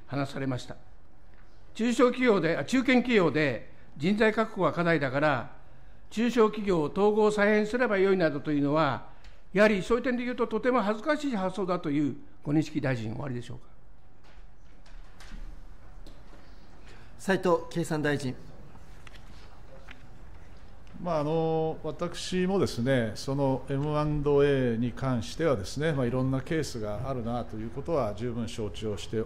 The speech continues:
Speaker 3: おります。ですから、今回新しく作る制度におきましてもですね、えー、この制度の趣旨がしっかりと貫徹されるようにですね、中小にも中堅にも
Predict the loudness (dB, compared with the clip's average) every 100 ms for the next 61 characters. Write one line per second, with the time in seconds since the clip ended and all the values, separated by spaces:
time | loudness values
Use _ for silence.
0 | -2 -2 -2 -2 -6 -8 -10 -12 -12 -6
1 | -2 0 2 2 2 2 4 2 0 -2
2 | -8 -8 -2 0 0 -2 -4 0 2 4
3 | 4 0 0 -2 -4 -4 -2 -2 -2 -2
4 | -2 -4 -4 -4 -8 -10 -4 2 4 4
5 | 2 4 4 4 2 2 0 2 4 6
6 | 4 2 -4 0 0 2 0 2 0 -2
7 | -2 -4 0 0 2 2 4 4 2 -2
8 | -2 -2 -2 -2 -2 0 0 2 0 0
9 | -2 -2 -2 0 2 0